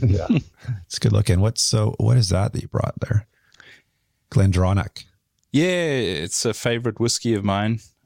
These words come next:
Speaker 2: I, uh, I thought we were gonna have a conversation. It's a beautiful rainy afternoon.
Speaker 1: It's perfect.
Speaker 2: I'll bring
Speaker 1: Let's,
Speaker 2: a,
Speaker 1: let's have
Speaker 2: bring
Speaker 1: a
Speaker 2: a
Speaker 1: little,
Speaker 2: whiskey.
Speaker 1: uh, taste.
Speaker 2: Perfect.
Speaker 1: So how do you know so much about what you're talking about? I feel like you've done this before.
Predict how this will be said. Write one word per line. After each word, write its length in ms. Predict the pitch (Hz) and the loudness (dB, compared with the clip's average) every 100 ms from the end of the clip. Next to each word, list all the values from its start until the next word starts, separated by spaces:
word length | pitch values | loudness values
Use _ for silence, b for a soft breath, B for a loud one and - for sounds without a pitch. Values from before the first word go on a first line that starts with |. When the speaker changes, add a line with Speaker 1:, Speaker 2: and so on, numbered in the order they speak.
| - | -2
Speaker 2:
I, 340 | 104 92 92 | 0 0 0
uh, 280 | 92 90 90 90 _ _ _ _ - | 0 0 -2 -6 _ _ _ _ -8
I 40 | |
thought 180 | - 104 | -4 0
we 60 | 95 | 0
were 60 | |
gonna 160 | 98 98 | 0 0
have 120 | 98 | -2
a 60 | 98 | -2
conversation. 720 | 104 98 95 95 95 - 98 | -2 -2 -2 -2 -2 -2 -4
It's 180 | 90 | -4
a 40 | 104 | -4
beautiful 540 | 101 98 - 104 92 92 _ | -2 -2 -2 -2 -2 -6 _
rainy 320 | - 95 98 | -4 0 0
afternoon. 640 | 95 92 - 98 92 92 90 _ _ - | 0 -2 -2 0 2 0 -4 _ _ -2
Speaker 1:
It's 120 | - | 0
perfect. 420 | - 135 - - | 2 2 0 0
Speaker 2:
I'll 60 | - | 0
bring 60 | 95 | 2
Speaker 1:
Let's, 120 | 90 | 0
Speaker 2:
a, 100 | 87 - | -4 -4
Speaker 1:
let's 160 | 147 | 0
have 80 | 131 | 2
Speaker 2:
bring 20 | |
Speaker 1:
a 40 | 117 | 2
Speaker 2:
a 0 | |
Speaker 1:
little, 100 | 113 | 2
Speaker 2:
whiskey. 240 | 101 101 | 0 2
Speaker 1:
uh, 220 | 104 104 104 | 2 2 0
taste. 500 | 110 107 - - - _ _ | 0 0 -2 -8 -14 _ _
Speaker 2:
Perfect. 380 | 110 104 87 - _ _ _ _ _ b b b b _ _ _ _ - | -2 -2 -2 -8 _ _ _ _ _ b b b b _ _ _ _ -4
Speaker 1:
So 120 | - | 0
how 60 | 156 | 2
do 60 | |
you 80 | 233 | 2
know 180 | 214 143 | 2 0
so 140 | 131 | 0
much 160 | 127 127 | 0 0
about 160 | 123 - | 0 2
what 80 | |
you're 80 | 117 | 2
talking 300 | 101 104 - | 2 0 0
about? 140 | - - | 0 0
I 60 | |
feel 200 | - 117 110 | 0 2 2
like 220 | 107 - | 2 2
you've 140 | 98 | 2
done 160 | 98 92 | 4 4
this 160 | 92 | 2
before. 540 | - - - 85 82 | 2 0 2 2 2